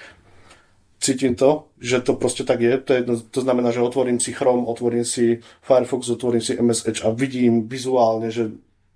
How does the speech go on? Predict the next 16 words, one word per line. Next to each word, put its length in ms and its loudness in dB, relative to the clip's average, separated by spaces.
ten 240 2
M 160 4
S 80 -4
Edge 240 0
je 80 -2
o 80 0
mnoho 240 2
rýchlejší. 560 -2
Neviem, 320 2
čím 160 -2
to 160 2
je, 160 2
či 160 -2
pozbavovali 880 0
ten 220 2
browser 560 0